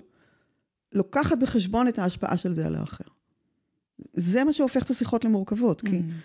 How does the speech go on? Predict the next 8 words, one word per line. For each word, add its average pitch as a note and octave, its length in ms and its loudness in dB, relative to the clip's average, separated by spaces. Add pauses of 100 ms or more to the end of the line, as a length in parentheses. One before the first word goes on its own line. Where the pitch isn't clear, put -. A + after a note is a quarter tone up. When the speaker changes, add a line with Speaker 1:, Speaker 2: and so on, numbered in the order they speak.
(260)
Speaker 1:
כולנו A#3 640 -2
בעיניי, F#3+ 500 0
בסדר, G3 540 -2
כבר F3 320 -2 (220)
פצועות - 580 -2
ופצועים C4 920 -2 (220)
מזה F#3+ 260 0
דורות. D#3+ 440 -2